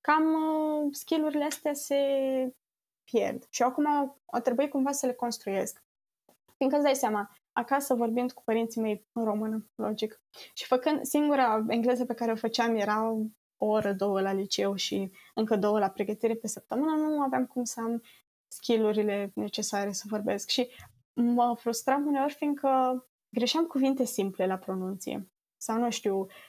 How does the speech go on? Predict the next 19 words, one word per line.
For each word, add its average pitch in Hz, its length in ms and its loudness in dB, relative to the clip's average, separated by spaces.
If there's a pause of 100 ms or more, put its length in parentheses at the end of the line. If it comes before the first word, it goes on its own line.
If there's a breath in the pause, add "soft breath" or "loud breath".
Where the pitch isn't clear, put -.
(120)
mă 226 300 2
emoționam 233 640 4
și 269 160 0
vorbeam 254 340 2
prea 254 140 0
repede 247 220 0
sau 226 180 0
prea 226 180 0
încet 226 400 0
sau, 202 380 -2
nu 220 120 -2
știu, 220 180 -6
îmbinam 220 360 2
două 247 200 4
cuvinte 233 420 0
care 220 160 0
n-aveau 233 200 0
nicio 226 200 0
treabă. 196 680 0